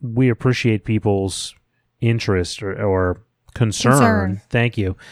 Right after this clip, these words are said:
Speaker 1: uh, for that. Thankfully, uh, the U S is a massive frickin' country, and so when a hurricane hits uh, you know, a relatively small portion of it's gonna be impacted. We will get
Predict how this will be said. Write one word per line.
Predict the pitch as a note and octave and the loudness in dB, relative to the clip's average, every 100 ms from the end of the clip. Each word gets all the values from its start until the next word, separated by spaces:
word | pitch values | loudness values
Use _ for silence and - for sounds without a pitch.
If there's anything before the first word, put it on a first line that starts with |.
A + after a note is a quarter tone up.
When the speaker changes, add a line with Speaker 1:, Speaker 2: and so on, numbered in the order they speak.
| - - - | -20 -20 -10
Speaker 1:
uh, | D#3 A2+ G2+ | -2 0 -2
for | - A#2+ B2 | 0 2 4
that. | G#2 F#2+ - _ B2 | 4 0 -2 _ -16
Thankfully, | - D3 E3 - - G2+ G2+ - _ _ _ - | -4 0 0 0 0 0 -2 -8 _ _ _ -18
uh, | - A#2 | -10 0
the | A#2 A#2+ | 2 4
U | B2 | 4
S | A#2+ G#2+ | 4 0
is | A2 G2+ | -4 -2
a | G2+ | -2
massive | G#2+ A#2 C3+ C3 A2+ G2+ | 0 2 2 2 0 -2
frickin' | - A2+ A2 G2+ | -2 -2 -2 0
country, | A2+ G#2+ F#2 F2+ - - - - | 0 0 -2 -4 -4 -18 -20 -4
and | G#2+ G2 | 0 0
so | - A2+ G#2+ | 0 2 2
when | G2+ G#2+ | 2 2
a | G#2 | 2
hurricane | A2+ B2+ A2 A2+ G#2 G2+ | 2 2 0 0 0 0
hits | G#2 G2+ - - - - _ _ _ _ _ _ _ _ _ - | 2 0 -2 -10 -10 -14 _ _ _ _ _ _ _ _ _ -12
uh, | A#2+ - A#2+ | -10 -8 -2
you | A#2 | 0
know, | G2+ F#2 F#2+ B2+ | 2 0 0 -2
a | G2+ | 0
relatively | G#2 A2+ G#2+ - G2+ F#2 F#2 | 2 2 2 0 -2 0 -2
small | - G2 F#2 F2+ | 0 0 2 0
portion | G2+ F2+ - F2+ | -2 -2 -2 -4
of | |
it's | F2 - | -6 -4
gonna | F2+ | -4
be | F2+ F2+ | -2 -2
impacted. | F2+ F#2 F2 G#2+ | 0 -2 -2 0
We | F#3 G#3 | 2 4
will | A#2 | 2
get | G#2 G2 G2 | 2 -2 -2